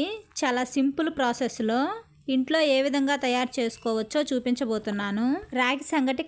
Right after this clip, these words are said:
కాంబినేషన్గా పల్లీ చారు చేసుకొని తిన్నారంటే టేస్ట్ చాలా బాగుంటుంది.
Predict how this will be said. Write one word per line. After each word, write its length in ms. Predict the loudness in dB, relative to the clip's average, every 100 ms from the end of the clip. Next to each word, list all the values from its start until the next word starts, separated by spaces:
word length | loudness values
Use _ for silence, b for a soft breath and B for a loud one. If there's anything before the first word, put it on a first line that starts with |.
| -2
కాంబినేషన్గా 800 | 0 2 2 0 -2 -2 0 0 0 -4 _ -2
పల్లీ 240 | 0 2 2
చారు 200 | 0 0 0
చేసుకొని 380 | -2 -2 -2 0 0
తిన్నారంటే 580 | 0 -2 -2 -4 -2 0 -2 -6 -14 _ 0
టేస్ట్ 300 | 0 0 -4 -2
చాలా 280 | 0 2 2 2
బాగుంటుంది. 600 | 0 -2 -2 -4 0 0